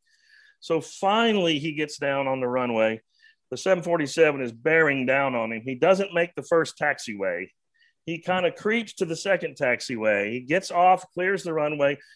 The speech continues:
The seven forty-seven roars past behind him. Okay? Then the seven forty-seven captain breaks a little radio protocol at a towered airport, speaks directly to my student, and he says,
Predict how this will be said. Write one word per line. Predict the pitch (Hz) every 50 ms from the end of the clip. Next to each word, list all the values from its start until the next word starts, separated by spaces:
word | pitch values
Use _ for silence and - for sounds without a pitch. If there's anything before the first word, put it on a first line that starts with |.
| _ -
The | 127
seven | - 180 185 180 175 160
forty-seven | 165 170 165 156 135 - - 156 139 139 131
roars | 123 131 143 165 185 208 214 220 208 196 185 165 147 139 135 - -
past | - 156 143 135 135 135 -
behind | - 120 113 131 120 110 98 80 78
him. | _ _ _ _ _ _ _ _ _ _ _ _ _ _ _ - 104 110
Okay? | - 143 131 123 131 123 - _ _ _ _ _ _ _ -
Then | 147 180 190
the | 196
seven | 185 - 202 190 185 190 170
forty-seven | 160 175 175 170 165 - 175 165 156 151 135
captain | - 160 143 135 135 - 147 147 151 151 _ _ -
breaks | 113 139 156 160 170 156 -
a | 175
little | 160 165 170 170 165 147
radio | 151 143 151 151 156 147 156 165
protocol | 160 - 175 160 156 143 131 - - 139 139 139 139
at | 139
a | 135 135
towered | - 147 139 139 139 135
airport, | 139 131 127 - - 127 120 123 - -
speaks | - - 151 156 151 -
directly | - 139 135 151 165 160 165 156
to | 151 160
my | 147 139 135
student, | 135 - - 147 143 135 131
and | 120 107
he | 117 160 165 156
says, | - - 175 170 156 135 120 113 113 113 113 107 - -